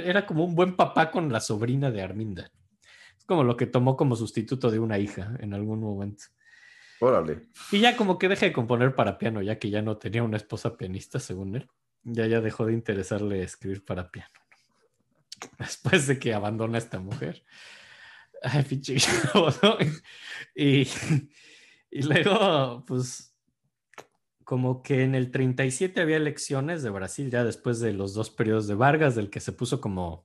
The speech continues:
Speaker 1: pues, de mientras provisional y del que lo puso el Congreso. Y el día de las elecciones, Gertulio Vargas dice, "No, se van a cancelar las elecciones y yo soy el dictador de Brasil".
Speaker 2: Órale.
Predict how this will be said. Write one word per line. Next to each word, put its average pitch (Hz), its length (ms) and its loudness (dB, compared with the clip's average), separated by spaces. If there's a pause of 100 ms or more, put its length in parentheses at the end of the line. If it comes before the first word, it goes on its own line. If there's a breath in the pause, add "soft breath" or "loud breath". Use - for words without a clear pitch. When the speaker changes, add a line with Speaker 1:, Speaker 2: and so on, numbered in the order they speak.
Speaker 1:
pues, 98 140 -10
de 98 80 -4
mientras 127 400 0
provisional 107 600 0
y 117 60 2
del 95 160 -4
que 98 120 -10
lo 95 60 -8
puso 123 180 -10
el 123 60 -6
Congreso. 113 440 -8 (340 loud breath)
Y 117 120 0
el 117 100 2
día 143 140 6
de 180 80 8
las 139 200 4
elecciones, 131 540 0
Gertulio 139 500 2
Vargas 135 340 4
dice, 127 200 -6
"No, 180 320 0 (320 loud breath)
se - 140 2
van 175 200 6
a 196 120 2
cancelar 135 460 2
las 151 200 2
elecciones 151 560 -2
y 127 80 -2
yo 151 140 0
soy 175 240 4
el 151 100 4
dictador 143 480 -2
de 156 80 4
Brasil". 131 480 -4 (640 soft breath)
Speaker 2:
Órale. 127 580 4